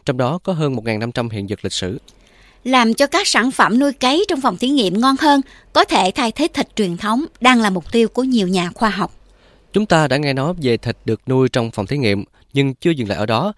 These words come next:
Speaker 1: Hiện một công ty công nghệ sinh học ở London, Anh đang tập trung nuôi cấy chất béo trong phòng thí nghiệm, với mong muốn tạo ra loại thịt nuôi cấy hay thịt nhân tạo ngon hơn,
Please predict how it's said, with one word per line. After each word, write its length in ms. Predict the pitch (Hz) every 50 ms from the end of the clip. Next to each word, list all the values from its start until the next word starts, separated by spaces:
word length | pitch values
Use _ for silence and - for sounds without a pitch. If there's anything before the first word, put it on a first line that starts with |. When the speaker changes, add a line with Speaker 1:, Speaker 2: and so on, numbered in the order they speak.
| _ _ _
Speaker 1:
Hiện 280 | - 131 127 123 123 127
một 60 | 120
công 180 | - - 131 127
ty 100 | - 127
công 220 | - 127 123 120
nghệ 140 | 113 104 98
sinh 180 | - - 127
học 180 | 120 113 101 -
ở 100 | - 110
London, 380 | 120 120 117 113 110 117 117 110
Anh 220 | - 113 120 120 107 - - - _ -
đang 140 | 151 160
tập 120 | 151 - - _
trung 240 | - 139 131 127 127
nuôi 140 | 135 131 123
cấy 160 | - 135 165
chất 160 | - - - _
béo 240 | - 131 123 151 196 -
trong 120 | - 131 120
phòng 120 | - 92
thí 120 | - 127
nghiệm, 260 | 139 131 107 98 101 - - _ _ - - - _ -
với 140 | 127 127
mong 200 | 160 180 147 127
muốn 220 | 120 123 143 196 208
tạo 180 | - 110 101 101
ra 160 | - 123 113
loại 140 | 110 107 95 -
thịt 120 | - 107 - -
nuôi 120 | 123 120
cấy 340 | 117 - 123 120 135 190 226 - _ _ _
hay 180 | - 170 175
thịt 140 | 175 - 123 - -
nhân 160 | 135 131 127
tạo 200 | - - - 95
ngon 200 | 104 113 113 117
hơn, 240 | - 143 135 127